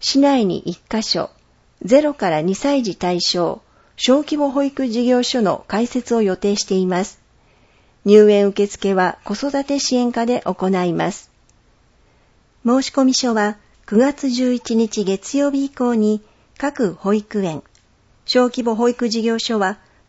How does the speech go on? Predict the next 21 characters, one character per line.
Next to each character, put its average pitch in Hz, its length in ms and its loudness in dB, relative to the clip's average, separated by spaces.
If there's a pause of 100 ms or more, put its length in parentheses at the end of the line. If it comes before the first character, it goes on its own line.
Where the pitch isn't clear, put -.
子 208 100 -4
育 285 300 -2
て 285 140 -2
支 - 180 -2
援 254 140 0
課 247 160 -4
で 240 180 -4
配 202 220 -4
布 202 140 -6
し - 180 -2
ま 180 180 -4
す。 - 160 -18 (800)
定 240 180 8
員 233 200 4
を 226 40 -2
超 226 160 0
え 226 80 2
た 220 140 0
場 214 140 2
合 214 160 2
は、 208 280 0